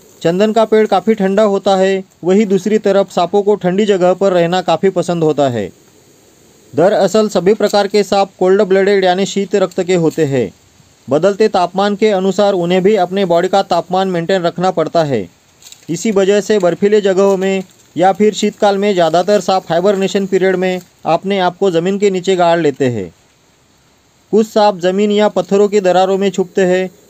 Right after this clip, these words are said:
तो कुछ पेड़ों पर आराम करते हैं। नाग और नागिन अक्सर ज़मीन पर रहने वाले सांप होते हैं, जो कभी-कभी इस तरह पेड़ पर भी चढ़ जाते हैं।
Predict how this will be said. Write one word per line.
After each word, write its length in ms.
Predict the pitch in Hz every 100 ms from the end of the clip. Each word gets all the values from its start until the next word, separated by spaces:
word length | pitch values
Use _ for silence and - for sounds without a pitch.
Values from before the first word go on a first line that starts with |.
| _
तो 80 | 190
कुछ 260 | 185 208 214
पेड़ों 260 | 180 180
पर 180 | 185 196
आराम 320 | 165 165 175
करते 320 | 170 147 151
हैं। 260 | 139 117 85 - _ _ _ _ _ _ _ _ _ _ _ _ _ _ _ _ _
नाग 220 | 139 175 208
और 180 | 226
नागिन 300 | 202 202 208
अक्सर 300 | 208 - 220
ज़मीन 300 | 185 175 202
पर 140 | 214 226
रहने 260 | 202 190
वाले 260 | 208 196 202
सांप 240 | 185 185 -
होते 180 | 165 175
हैं, 280 | 156 131 104 _ _ _ 147
जो 100 | 202
कभी-कभी 540 | 214 185 214 208 208
इस 260 | 202 214 -
तरह 260 | 202 202
पेड़ 280 | 208 196 196
पर 160 | 196 190
भी 140 | 196
चढ़ 220 | 208 190
जाते 300 | 175 156 131
हैं। 280 | 127 120 92